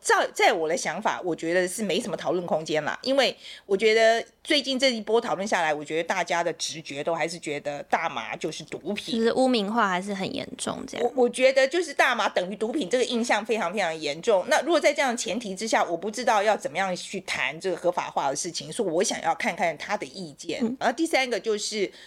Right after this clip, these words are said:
Speaker 1: 呃，我也想知道，比如说像泰国啊，还有比如说像韩国，
Speaker 2: 韩国。
Speaker 1: 他们对待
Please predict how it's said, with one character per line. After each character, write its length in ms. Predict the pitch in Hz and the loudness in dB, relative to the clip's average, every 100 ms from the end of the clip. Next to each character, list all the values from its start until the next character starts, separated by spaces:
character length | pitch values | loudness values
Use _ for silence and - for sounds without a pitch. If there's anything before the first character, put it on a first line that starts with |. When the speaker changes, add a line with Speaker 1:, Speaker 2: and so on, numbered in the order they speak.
| - - | -20 -2
Speaker 1:
呃， 600 | 202 185 180 175 175 - | 2 4 4 2 0 -4
我 180 | - 269 | 2 2
也 60 | 466 | 2
想 240 | 185 160 | -2 -6
知 180 | - 202 | -6 -2
道， 220 | 202 180 | 4 4
比 160 | 165 165 | 2 -4
如 60 | |
说 100 | 185 | -6
像 220 | 190 190 185 | -4 -6 -2
泰 240 | 359 285 | 0 0
国 260 | - 165 165 | 0 2 2
啊， 480 | 170 170 170 190 214 - - | 2 0 0 -4 -6 -12 0
还 100 | 220 | 2
有 180 | 202 | 2
比 200 | 175 156 | 0 -6
如 0 | |
说 80 | 165 | -6
像 140 | 214 208 | -4 -4
韩 200 | - 170 | -6 -4
国， 80 | |
Speaker 2:
韩 140 | 214 202 | -2 0
国。 460 | 156 180 190 202 - | 2 2 0 -8 -2
Speaker 1:
他 100 | 262 | -2
们 160 | 247 | 0
对 160 | 240 208 | -2 0
待 360 | 214 196 170 | 2 0 0